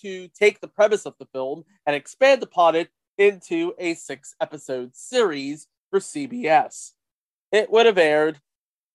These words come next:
in the spring and summer of nineteen ninety-three,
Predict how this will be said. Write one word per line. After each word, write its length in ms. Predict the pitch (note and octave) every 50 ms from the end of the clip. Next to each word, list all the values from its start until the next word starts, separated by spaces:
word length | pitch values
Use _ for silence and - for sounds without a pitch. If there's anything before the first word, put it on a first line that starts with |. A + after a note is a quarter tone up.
| _ -
in 100 | G#3+ A3
the 100 | G#3+ G#3
spring 720 | - - - - _ - B3 A#3+ A3+ A3+ A#3 A#3 A#3 A3 _ _
and 240 | - A#3 D4+ G#3+ G3
summer 500 | - - F#3 E3 D3 D3+ D3 D3 D3 C#3+ _ _ -
of 100 | E3+ -
nineteen 380 | - D3 C#3+ C#3 _ - E3 D#3
ninety-three, 720 | D3 C#3 C#3 C3+ C#3 C#3 C#3 - E3+ D#3+ C#3+ A#2+ A2 _